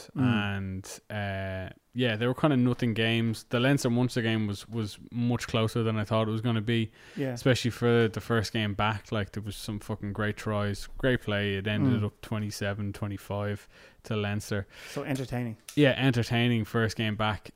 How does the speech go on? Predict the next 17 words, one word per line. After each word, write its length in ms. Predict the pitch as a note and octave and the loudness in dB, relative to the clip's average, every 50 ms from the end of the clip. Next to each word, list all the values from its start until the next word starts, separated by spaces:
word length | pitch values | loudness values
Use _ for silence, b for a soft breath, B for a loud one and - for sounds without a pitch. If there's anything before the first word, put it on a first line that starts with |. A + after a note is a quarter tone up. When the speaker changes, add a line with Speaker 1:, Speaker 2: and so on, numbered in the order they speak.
| - - | -6 -2
Speaker 2:
Uh, 460 | A#2 A#2 A2+ A2+ A2+ A2+ A2+ A2+ A2 G2 | 0 2 4 4 4 4 4 2 2 0
the 120 | - A#2+ - | -2 -2 -2
Connacht 400 | - - C#3+ C#3 C#3 C3 - - | 0 0 2 4 4 4 4 4
Ulster 300 | C#3 C#3 - - D#3+ C#3+ | 4 4 4 2 2 4
game 360 | D3 D3 D3 D3 D3 C#3+ C#3 | 6 6 6 6 6 6 6
on 120 | B2+ B2 | 4 2
Sunday, 420 | - - C#3 C#3 C#3 C#3 C#3 C#3 B2+ | 2 2 2 4 6 6 6 4 4
not 480 | E2 A2+ C#3+ D#3 E3 D3+ - - - - - | 2 2 2 2 2 2 0 -6 -14 -4 -2
as 400 | B2+ C3+ C#3+ C#3+ D3 C#3+ C3+ C3+ | 2 4 4 6 6 4 4 2
entertaining, 800 | - C3+ C#3+ C3 - C#3+ - - C#3 C#3 C#3+ C#3+ C#3+ C#3+ C#3 A#2+ | 0 0 0 2 2 0 0 2 2 4 4 4 4 4 2 2
but 100 | B2+ B2 | 2 0
was 180 | A#2 A#2 A2+ - | 2 0 0 0
still 240 | - C#3+ C3+ B2+ A2+ | 2 4 4 4 2
good. 340 | - C3 B2 B2 C3 B2+ A2+ G#2+ - - _ - | 2 2 4 4 4 2 0 -2 -10 -14 _ -4
Uh, 60 | B2+ A#2+ A#2 A#2 A2+ A2 A2 A2 A2 G#2+ - | 0 2 4 4 4 4 4 2 2 0 0
everybody 560 | A#2+ B2 A2+ A#2 A#2 B2 A#2+ A#2 A2+ A2 F#2 | -2 -2 0 0 0 2 2 2 0 -2 -2
had 460 | G2+ A#2+ A#2 A2+ A2 A2 G#2+ G2+ | -2 -2 0 0 0 -2 -2 -6